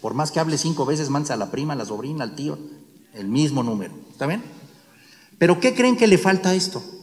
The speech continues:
Estamos todos trabajando juntos para el mismo lugar, pero nos está faltando algo, clic. Nos está faltando orientarnos a lo que quiere el cliente,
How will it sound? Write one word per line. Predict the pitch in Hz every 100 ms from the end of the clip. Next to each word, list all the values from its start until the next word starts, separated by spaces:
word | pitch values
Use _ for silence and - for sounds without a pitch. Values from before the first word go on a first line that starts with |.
| - - _ -
Estamos | 143 190 208 202
todos | 214 220 214
trabajando | 170 151 175 180 175
juntos | 190 185 185 185
para | 139
el | 143
mismo | 160 170
lugar, | 185 185 160 156 143
pero | 120 117
nos | 117
está | - 131
faltando | 143 139 151 170
algo, | 165 123 165
clic. | 175 - - - - - _ - _ _ _ _ _ _ _ _ _ _ _ _ _ _ -
Nos | 139 151
está | 147 202
faltando | 220 220 202 196 175 185
orientarnos | 180 143 135 135 147 151 165 165
a | 143
lo | 117 -
que | 107
quiere | - 123 123
el | 131
cliente, | - 143 139 - -